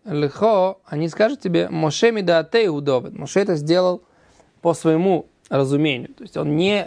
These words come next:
э, получил такой заповеди, и, и есть подтверждение этого. Детание. Мы учили в Брайте, мы учили несколько раз уже эту Брайту.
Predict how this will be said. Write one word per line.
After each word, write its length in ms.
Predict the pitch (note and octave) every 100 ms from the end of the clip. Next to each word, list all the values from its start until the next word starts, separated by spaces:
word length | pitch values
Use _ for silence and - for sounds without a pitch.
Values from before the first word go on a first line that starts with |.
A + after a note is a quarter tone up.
| -
э, 320 | C#3 C3+ C3
получил 540 | B2+ C#3+ C3 F3 C#3+ - _ _ _
такой 320 | C3+ C#3 C3
заповеди, 440 | B2+ B2+ - G3
и, 300 | A3+ F#3 A3
и 280 | A3 D#3 C#3+
есть 220 | D3+ F#3+ -
подтверждение 680 | F3 G3 F#3 G3+ G3 C#3+
этого. 180 | - - - _ _ _ _
Детание. 460 | D#3+ F3 D3 D3 - _ _ _ _ _ -
Мы 160 | F#3
учили 500 | G#3+ E3 F#3+ F3+ G#3 - _ -
в 120 | C3
Брайте, 440 | D3 D3+ B2 -
мы 120 | C#3 C3+
учили 220 | C3+ C3
несколько 240 | B2+ -
раз 120 | D3
уже 120 | C3+ C#3
эту 160 | D3+
Брайту. 420 | D#3 A3+ C#4+ C4